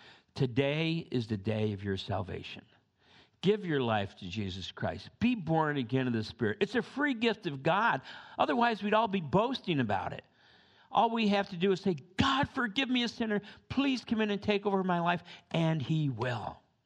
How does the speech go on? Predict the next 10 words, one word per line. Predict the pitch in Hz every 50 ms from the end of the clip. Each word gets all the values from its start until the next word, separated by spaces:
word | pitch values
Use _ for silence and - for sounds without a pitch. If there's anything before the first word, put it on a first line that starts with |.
| _ _ - - _ _ _ _ _ _ _ _ _ _ _ _ _ _ _ _ _ _ _ _ _ _ _ _ -
And | - 104 98
then | 113 139 151 143 131 123 123
after | - 120 123 120 - - -
you're | 110 104
born | 95 98 117 117 117 110
again, | 104 92 90 110 135 135 110 98 90 92 - - - _ _ _ _
you | - 120 156 147
belong | 123 117 110 101 98 101 101
to | - 107
Jesus. | 85 - 123 127 131 110 78 - - - -